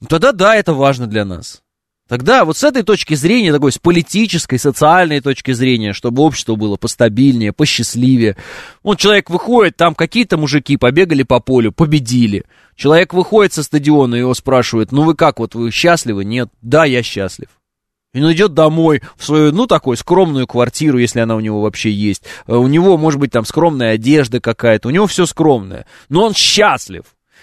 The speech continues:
Знаете, как меня удивляло всегда, когда есть страны, в которых, э, люди живут бедно, но они почему-то занимают какие-то верхние строчки в индексе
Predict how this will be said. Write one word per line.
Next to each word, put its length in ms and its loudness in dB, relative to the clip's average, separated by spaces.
Знаете, 300 0
как 220 -4
меня 160 2
удивляло 420 2
всегда, 240 -2
когда 220 -2
есть 160 0
страны, 360 0
в 60 -14
которых, 460 0
э, 280 4
люди 220 0
живут 340 0
бедно, 540 0
но 300 2
они 220 2
почему-то 540 0
занимают 460 0
какие-то 320 -4
верхние 340 0
строчки 420 0
в 140 0
индексе 500 0